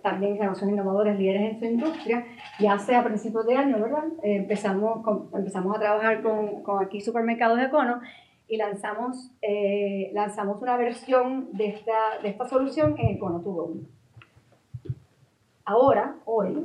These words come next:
mañana, eh, comenzamos y expandimos ese, eh, un piloto extendido y estamos añadiendo seis negocios nuevos, y se los muestra, a, a, que van a añadir esta solución en las páginas web y en su aplicación móvil. Ellos están aquí con nosotros, está Puma,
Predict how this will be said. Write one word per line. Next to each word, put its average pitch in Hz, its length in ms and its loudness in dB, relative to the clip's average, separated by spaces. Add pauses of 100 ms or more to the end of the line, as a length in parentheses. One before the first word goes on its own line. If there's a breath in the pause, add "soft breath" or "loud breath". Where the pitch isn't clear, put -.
(200)
mañana, 196 600 0 (160)
eh, 185 260 0
comenzamos 202 600 2
y - 20 0
expandimos 196 640 -2
ese, 233 480 2
eh, 226 260 2
un 233 80 -6
piloto 233 260 0
extendido 262 600 0
y 208 40 2
estamos 190 300 -2
añadiendo 226 360 -2
seis 196 520 -2 (300 soft breath)
negocios 208 440 4
nuevos, 175 400 2
y 165 60 -4
se 160 120 -2
los 165 100 -4
muestra, 247 420 -6 (720)
a, 180 760 0
a, 170 80 -2
que 196 100 4
van 190 120 4
a - 20 2
añadir 202 240 4
esta 226 160 -2
solución 240 320 2
en 240 60 4
las 214 80 2
páginas 202 280 0
web 294 220 2
y 214 40 0
en 196 80 -2
su 202 80 -2
aplicación 185 440 -2
móvil. 175 320 0
Ellos 180 160 2
están 208 200 2
aquí 214 140 0
con 226 160 2
nosotros, 226 420 2
está 185 280 -2
Puma, 233 380 2